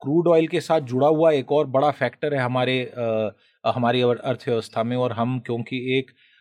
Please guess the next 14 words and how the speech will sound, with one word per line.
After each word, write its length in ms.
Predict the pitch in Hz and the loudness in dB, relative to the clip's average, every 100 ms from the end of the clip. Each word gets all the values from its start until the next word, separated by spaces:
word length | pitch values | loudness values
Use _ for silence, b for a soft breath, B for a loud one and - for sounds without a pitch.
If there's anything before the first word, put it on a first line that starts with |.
| _ | _
अ, 80 | 107 | -6
फार्मिंग 520 | - 123 135 165 160 | 0 2 2 0 -2
पे 240 | - 151 127 | 0 0 0
डिपेंड 420 | 127 117 120 127 | -8 -6 -4 -4
करते 320 | - 117 - 123 | -4 -6 -4 -4
हैं, 100 | 113 | -2
एग्रीकल्चर 580 | 127 123 135 120 160 | -4 -2 -2 0 -2
पे 140 | 139 143 | 0 -2
डिपेंडिंग 460 | 123 123 120 123 | -2 -4 -4 -6
क-, 600 | 110 123 117 110 110 110 - | -10 -14 -10 -8 -8 -10 -8
कर-, 180 | 110 - - | -8 -8 -8
करने 240 | 117 120 | -4 -2
वाली 280 | 113 110 113 | 0 0 -2
एक 180 | 110 | -4